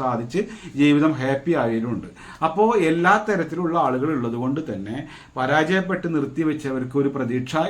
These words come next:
എന്നുള്ള നിലയ്ക്കും ചെയ്യാൻ, ചെയ്യാൻ വേണ്ടി പണമില്ലാത്തത് കൊണ്ട് ഇതിൽ നിന്നും, ഏഹ്, മാറി നിൽക്കുന്നവർക്ക് ഒരു പരീക്ഷണം എന്നുള്ള നിലയ്ക്കും ഈ ഒരു കാര്യം നിങ്ങൾക്ക് വിനിയോഗിക്കാം. ഈ ഒരു സംഭവം പറയുന്ന സമയത്ത് ഇനിയിപ്പോ ഈ വീഡിയോ കാണുന്നേക്കാൾ മുമ്പ് തന്നെ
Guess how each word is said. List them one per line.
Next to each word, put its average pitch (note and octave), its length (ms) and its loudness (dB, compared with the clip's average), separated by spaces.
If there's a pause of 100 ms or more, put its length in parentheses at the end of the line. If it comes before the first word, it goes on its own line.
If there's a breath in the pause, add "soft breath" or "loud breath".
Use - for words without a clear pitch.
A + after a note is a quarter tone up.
എന്നുള്ള B2+ 320 2
നിലയ്ക്കും G2+ 360 -4 (440 loud breath)
ചെയ്യാൻ, E3+ 420 6 (180)
ചെയ്യാൻ E3 260 2 (120)
വേണ്ടി D3 220 2 (120)
പണമില്ലാത്തത് C#3+ 760 0
കൊണ്ട് C#3 240 0 (220)
ഇതിൽ C#3 160 0 (180)
നിന്നും, C3+ 300 0 (460 loud breath)
ഏഹ്, C3 440 0 (520)
മാറി D3+ 320 4
നിൽക്കുന്നവർക്ക് B2+ 760 -2 (180)
ഒരു C#3+ 160 2
പരീക്ഷണം C3+ 500 -2
എന്നുള്ള C3 300 -2
നിലയ്ക്കും F#2+ 320 -8 (240)
ഈ - 20 2 (140)
ഒരു D#3+ 100 0 (120)
കാര്യം A#2 380 -4
നിങ്ങൾക്ക് A#2+ 380 -6
വിനിയോഗിക്കാം. E3+ 500 0 (540 loud breath)
ഈ - 20 6 (120)
ഒരു B3 100 2 (100)
സംഭവം F3 400 2
പറയുന്ന D#3 300 2 (100)
സമയത്ത് B2+ 440 -4
ഇനിയിപ്പോ D3+ 320 0 (460 loud breath)
ഈ - 20 10 (140)
വീഡിയോ D#3 300 8 (120)
കാണുന്നേക്കാൾ D3+ 600 4 (100)
മുമ്പ് C#3 280 -2
തന്നെ C#3+ 180 0